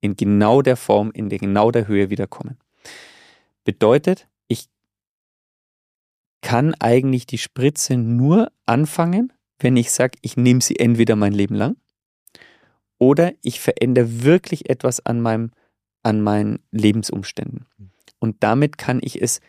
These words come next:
Speaker 1: sehr lange rauszögern, dass ich einen Rebound-Effekt bekomme. Aber ich kann ihn nicht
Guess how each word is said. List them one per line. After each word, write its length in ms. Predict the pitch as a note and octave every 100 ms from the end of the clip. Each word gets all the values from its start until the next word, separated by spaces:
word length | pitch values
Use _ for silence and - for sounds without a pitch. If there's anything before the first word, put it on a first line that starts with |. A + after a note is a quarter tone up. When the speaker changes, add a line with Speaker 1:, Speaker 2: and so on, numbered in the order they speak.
| _ _
Speaker 1:
sehr 360 | - - B2 B2+
lange 460 | B2 A#2 A2+ G#2+ G#2+
rauszögern, 840 | B2 D3+ - - - G2+ A2 A2
dass 180 | - -
ich 120 | -
einen 100 | G2+
Rebound-Effekt 680 | G2+ G2+ G2+ - - - -
bekomme. 300 | - - - _ _ _ _
Aber 300 | A2+ A#2 - -
ich 140 | -
kann 200 | - A2+
ihn 160 | A#2+ A#2
nicht 180 | -